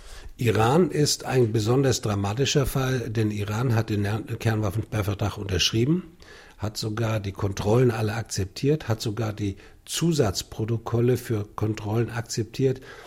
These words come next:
und dann angefangen, mit nicht gemeldeten Kernenergieversuchen sich vertragswidrig zu verhalten und ist dabei ent-, entdeckt worden.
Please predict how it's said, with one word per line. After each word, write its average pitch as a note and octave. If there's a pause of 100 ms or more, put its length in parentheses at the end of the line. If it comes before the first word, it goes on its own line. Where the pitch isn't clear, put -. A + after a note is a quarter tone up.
(240)
und A#2+
dann C#3
angefangen, C#3+ (540)
mit A#2
nicht B2+
gemeldeten A#2 (640)
Kernenergieversuchen A2+ (120)
sich G#2+
vertragswidrig G#2
zu -
verhalten G2
und G2
ist -
dabei G2
ent-, F#2+ (320)
entdeckt G#2
worden. F2